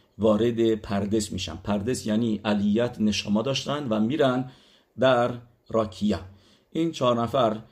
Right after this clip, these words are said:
که ما می‌شناسیمشون، بن عزی، بن زما و الیشا بن ابویا و ربی عکیوا، اه، خودشونو با کدوشا و طهورا،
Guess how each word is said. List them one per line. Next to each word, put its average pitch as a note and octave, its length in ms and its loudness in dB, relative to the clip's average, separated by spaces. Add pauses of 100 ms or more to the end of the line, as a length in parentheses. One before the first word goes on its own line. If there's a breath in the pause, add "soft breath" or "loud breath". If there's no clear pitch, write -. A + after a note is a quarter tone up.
(100 soft breath)
که - 80 -10
ما A#2 80 0
می‌شناسیمشون، A2 840 -2
بن A2 160 2
عزی، G#2+ 540 0
بن G2 200 -2
زما A2 640 -2 (460)
و G2+ 240 -2 (120)
الیشا G2 360 -2
بن G#2+ 220 0
ابویا G2+ 340 0
و G#2+ 60 0
ربی G#2 300 -2
عکیوا، A#2 560 0 (580 loud breath)
اه، G#2 420 2
خودشونو C3+ 720 -2 (320 loud breath)
با G#2+ 260 2
کدوشا A2 680 -2
و A2+ 140 0
طهورا، G#2+ 680 -2